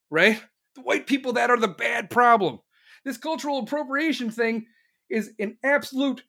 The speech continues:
fucking joke show, okay? The Dems are leading this progressive socioeconomic platform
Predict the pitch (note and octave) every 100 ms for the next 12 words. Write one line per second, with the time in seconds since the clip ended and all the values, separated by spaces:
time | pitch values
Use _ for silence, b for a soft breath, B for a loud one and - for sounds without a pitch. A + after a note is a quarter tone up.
0 | _ - - D4+ D4 A#3+ - _ F3 D#3
1 | D#3 A3 D4+ - B3+ D#3+ - _ _ F#3
2 | B3 C#4 - _ _ _ _ _ _ _
3 | - G#3+ E3+ E4+ D#4 C4+ - - _ _
4 | _ _ _ _ _ _ _ _ A3 B3
5 | C#4+ D4+ C#4+ C4 - - B3+ E3+ B3+ B3+
6 | C#4 F#3+ - C4+ C4+ - C4 C4 B3+ A#3
7 | B3 A#3 A#3 G3+ - A#3 A#3 A#3+ E3+ D3+
8 | D#3